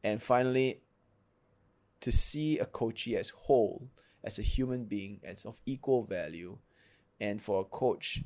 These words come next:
personally, for me to practice making brave choices. Those are my key takeaways.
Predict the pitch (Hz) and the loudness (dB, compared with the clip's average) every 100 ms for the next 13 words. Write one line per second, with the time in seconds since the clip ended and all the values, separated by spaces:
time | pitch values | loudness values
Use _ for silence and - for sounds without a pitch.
0 | - _ 143 170 143 101 80 95 120 _ | -12 _ 0 0 0 -4 -4 -10 -14 _
1 | _ _ - 104 110 113 - 107 - - | _ _ -4 -2 -2 -6 -8 -12 -10 -4
2 | 131 - - 127 123 - - _ _ _ | -2 -2 -4 -4 -4 -10 -14 _ _ _
3 | - 104 110 110 - - 135 98 101 - | -10 -8 -8 -10 -12 -16 -6 -4 -6 -8
4 | - 87 - 50 - - - _ _ _ | -10 -8 -10 -10 -12 -14 -16 _ _ _
5 | _ _ - 101 120 117 110 101 - 113 | _ _ -6 2 4 4 0 -2 -6 -8
6 | - 104 92 85 78 92 - - | -6 -6 -6 -4 -6 -8 -10 -10